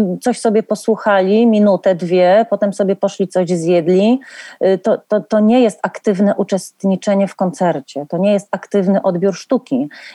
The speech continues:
I to jest, y, odbiór sztuki, który po prostu jest podany na tacy, y, za darmo. Także to,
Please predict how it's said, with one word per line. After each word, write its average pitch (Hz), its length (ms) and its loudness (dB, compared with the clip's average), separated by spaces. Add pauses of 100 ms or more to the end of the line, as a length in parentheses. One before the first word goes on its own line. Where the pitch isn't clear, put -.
I 175 80 -4
to 180 180 0
jest, 196 340 -2
y, 202 200 2
odbiór 185 340 0
sztuki, 190 460 -4
który 170 460 0
po 190 120 -4
prostu - 300 -6
jest 175 200 -4
podany 185 320 0
na 190 140 0
tacy, 190 600 -2 (640)
y, 165 40 2
za 196 180 2
darmo. 165 680 0 (540)
Także 185 500 0
to, 196 360 2